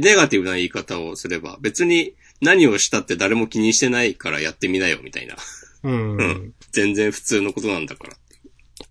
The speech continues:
Speaker 1: とか思ったりしますね。
Speaker 2: なるほどね。
Speaker 1: まあ別に何もやんなくても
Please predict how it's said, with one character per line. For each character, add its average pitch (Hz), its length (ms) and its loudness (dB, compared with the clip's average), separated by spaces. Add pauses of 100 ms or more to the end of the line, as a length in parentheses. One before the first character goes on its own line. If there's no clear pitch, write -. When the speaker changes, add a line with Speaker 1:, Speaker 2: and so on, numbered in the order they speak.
(1600)
Speaker 1:
と - 120 0
か - 260 -2
思 80 180 -6
っ - 60 -10 (200)
た 82 120 -4
り 73 220 -6 (180)
し - 180 -2
ま 73 160 -6
す - 480 -2
ね。 104 280 -2 (920)
Speaker 2:
な 143 220 6
る 107 60 0
ほ 101 140 -4
ど 101 120 -4
ね。 135 280 -10 (1700)
Speaker 1:
ま 156 140 -4
あ 139 60 -2
別 127 180 0
に 127 60 2
何 240 200 2
も 262 140 2
や 220 140 2
ん 285 160 4
な 330 100 -4
く - 160 -20
て - 180 -4
も 90 300 -6